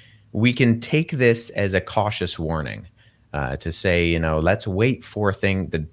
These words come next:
the dust to settle on everything and what the actual implications are.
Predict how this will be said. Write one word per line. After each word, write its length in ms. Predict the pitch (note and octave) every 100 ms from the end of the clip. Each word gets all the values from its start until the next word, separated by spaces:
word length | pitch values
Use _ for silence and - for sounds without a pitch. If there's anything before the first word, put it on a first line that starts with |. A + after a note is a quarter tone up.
| -
the 80 | E2+
dust 400 | D#2+ G2 - -
to 80 | G#2
settle 360 | F2+ F#2+ F#2+
on 180 | E2+ F2+
everything 600 | F2 F2 E2+ E2+ D#2+ D#2 - - - F#2
and 260 | F2 E2+ -
what 320 | - G2 A2+ A#2
the 160 | -
actual 380 | G2 G#2+ - G2+
implications 840 | D#2 F2 E2 E2 D#2 C#2+ C2 - - - -
are. 380 | F2+ C2+ G#1+